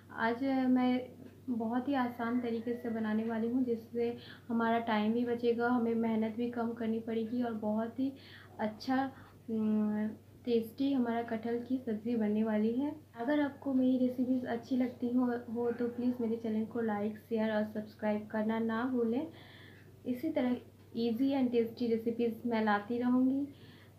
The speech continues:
तब तक के लिए धन्यवाद, thank you। एक किलो कटहल लिया है, इसे मैं चार piece में काट लूँगी। कटहल काटते time एक बात का ध्यान रखें, इसमें paper, जब भी काटें तो paper बिछा लें और एक, अ,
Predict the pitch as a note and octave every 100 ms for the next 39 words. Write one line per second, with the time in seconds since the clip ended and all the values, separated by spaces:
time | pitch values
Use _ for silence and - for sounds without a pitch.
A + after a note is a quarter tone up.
0 | - - - - - - - - - -
1 | - - G#3+ - A3 A3 A3 G#3+ G#3+ G#3+
2 | G#3+ A3+ B3 C4 - - - - A3 G#3
3 | A3+ - A#3+ A#3+ B3+ B3+ - - - -
4 | _ - A#3 A#3+ B3 A#3+ A3+ G#3+ A3 A3
5 | A#3 A3+ A#3+ C#4 - - _ _ A3+ B3+
6 | A#3+ A#3 A#3 G3 G3 A3 A3+ A#3 A#3 A3+
7 | A3 A3+ A#3 C#4+ D4 - - - G#3+ B3+
8 | B3 A3+ A#3 B3 A#3+ A#3+ B3 A#3 A#3 A3+
9 | A3+ B3 A3+ G3+ G#3 G#3 A#3+ A#3 A#3 A#3
10 | G3 G3 G#3+ G#3 G#3 A#3 A#3 G#3+ A#3+ A#3+
11 | A#3+ G3+ G3 G#3 G#3+ G#3 A3 A#3 D#4+ -
12 | - - - - G#3+ A3 A3+ A3+ G#3